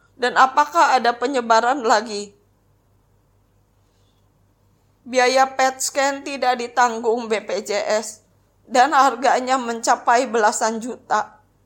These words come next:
Tetapi hal ini tetap harus kami lakukan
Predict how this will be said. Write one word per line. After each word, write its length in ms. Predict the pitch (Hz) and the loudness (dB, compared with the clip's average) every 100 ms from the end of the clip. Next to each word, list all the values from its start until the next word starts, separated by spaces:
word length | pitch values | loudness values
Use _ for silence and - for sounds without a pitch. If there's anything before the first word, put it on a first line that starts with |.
| _ _ _ _ _ _ _ _ _ - | _ _ _ _ _ _ _ _ _ -14
Tetapi 320 | 320 294 311 | -4 -4 -2
hal 240 | 311 277 | 2 2
ini 320 | 285 294 294 311 | 0 -6 -8 -8
tetap 400 | 285 320 349 330 | -6 -2 -2 0
harus 320 | 311 349 339 | -2 -2 -4
kami 320 | 269 269 262 | -4 -2 -2
lakukan 720 | 233 - 262 262 269 233 247 | -2 -2 -10 -6 0 0 0